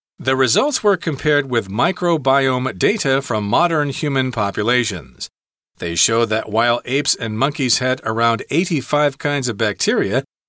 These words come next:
humans in cities only had around fifty-five. Humans in rural areas had between sixty and sixty-five kinds. Looking at ancient human microbiomes found in fossils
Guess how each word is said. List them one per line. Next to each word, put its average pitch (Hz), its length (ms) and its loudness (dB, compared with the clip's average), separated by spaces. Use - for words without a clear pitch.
humans 277 400 0
in 165 220 -2
cities 135 560 0
only 262 320 2
had 202 300 -2
around 139 460 2
fifty-five. 107 880 -2
Humans 117 420 0
in 117 240 -4
rural 151 420 2
areas 101 460 0
had 127 160 2
between 120 340 -2
sixty 202 540 0
and 135 200 -2
sixty-five 127 760 0
kinds. - 520 -8
Looking 247 460 0
at 156 200 -2
ancient 196 500 -2
human 165 260 0
microbiomes 127 960 0
found 123 300 -2
in 110 140 -4
fossils 123 600 0